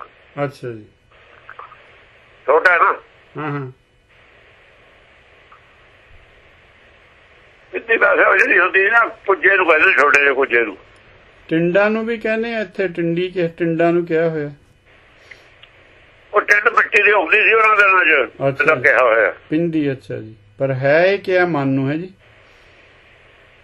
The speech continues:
Speaker 2: ਕੁੱਜਾ ਹੁੰਦਾ ਸੀ, ਕੁੱਜੇ ਹੁੰਦੇ ਸੀ ਟਿੰਡਾਂ ਦੇ ਥਾਂ।
Speaker 1: ਠੀਕ ਹੈ ਜੀ, ਹਾਂ ਜੀ।
Speaker 2: ਉਦੋਂ।
Speaker 1: ਹੂੰ।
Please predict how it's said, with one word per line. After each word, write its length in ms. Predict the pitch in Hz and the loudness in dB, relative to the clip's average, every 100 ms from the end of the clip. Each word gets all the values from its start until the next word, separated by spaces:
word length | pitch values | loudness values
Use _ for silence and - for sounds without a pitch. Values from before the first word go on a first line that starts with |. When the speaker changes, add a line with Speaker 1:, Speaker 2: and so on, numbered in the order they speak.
| _ _ - _ _ _ _ _ _ | _ _ -20 _ _ _ _ _ _
Speaker 2:
ਕੁੱਜਾ 360 | 156 156 160 165 | -4 2 4 4
ਹੁੰਦਾ 280 | 143 147 170 | 2 2 2
ਸੀ, 140 | 165 | 2
ਕੁੱਜੇ 420 | 175 - 143 165 170 | 2 2 2 2 4
ਹੁੰਦੇ 460 | 170 143 143 156 | 4 2 2 2
ਸੀ 60 | 180 | 2
ਟਿੰਡਾਂ 580 | 170 165 160 160 160 151 | 0 2 2 2 0 0
ਦੇ 180 | 151 143 | 0 2
ਥਾਂ। 260 | 147 135 - - - | 2 2 -2 -16 -8
Speaker 1:
ਠੀਕ 300 | 143 147 143 | -2 -2 0
ਹੈ 100 | 139 | -2
ਜੀ, 160 | 139 | -4
ਹਾਂ 120 | 131 | -6
ਜੀ। 80 | 123 | -6
Speaker 2:
ਉਦੋਂ। 220 | 120 135 - - - - | 0 0 0 -8 -18 -8
Speaker 1:
ਹੂੰ। 300 | 135 131 123 | -6 -6 -8